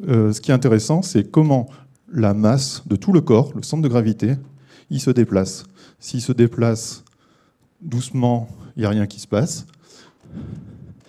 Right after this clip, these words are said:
S'il se déplace avec moins d'amplitude, mais avec beaucoup d'accélération,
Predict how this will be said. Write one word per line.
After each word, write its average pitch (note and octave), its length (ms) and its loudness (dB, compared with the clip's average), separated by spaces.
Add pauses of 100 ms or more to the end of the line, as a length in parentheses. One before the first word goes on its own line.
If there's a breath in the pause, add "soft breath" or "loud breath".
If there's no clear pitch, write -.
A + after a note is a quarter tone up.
(340 loud breath)
S'il - 200 -8
se C3 160 0
déplace C#3 540 2 (1500)
avec B2 220 2
moins D#3 140 0
d'amplitude, E3 480 0
mais B2 80 2
avec A2+ 200 2
beaucoup E3 180 -2
d'accélération, A#2+ 680 0